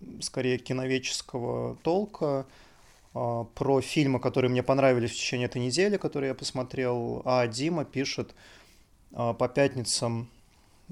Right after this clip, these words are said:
кинотеоретическую свою колонку. Вот. А что касается самого подкаста,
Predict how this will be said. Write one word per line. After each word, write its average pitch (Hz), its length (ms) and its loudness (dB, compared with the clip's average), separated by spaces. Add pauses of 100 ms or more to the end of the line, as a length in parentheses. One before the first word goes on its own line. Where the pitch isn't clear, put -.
(400)
кинотеоретическую 135 920 0
свою 160 260 2
колонку. 143 560 -2 (1000)
Вот. 131 320 -4 (760)
А 143 140 6
что 170 200 4
касается 165 460 6
самого 151 380 6
подкаста, 135 1000 0